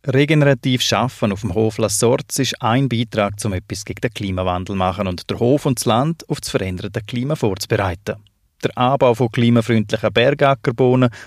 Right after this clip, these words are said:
und das Agroforschprojekt sind weitere Hebel.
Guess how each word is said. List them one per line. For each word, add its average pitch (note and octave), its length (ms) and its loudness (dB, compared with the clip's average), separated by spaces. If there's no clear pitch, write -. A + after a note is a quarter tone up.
und E3+ 200 2
das - 180 -6
Agroforschprojekt A2 1000 2
sind C3 180 -2
weitere G2 320 -8
Hebel. G2 320 -2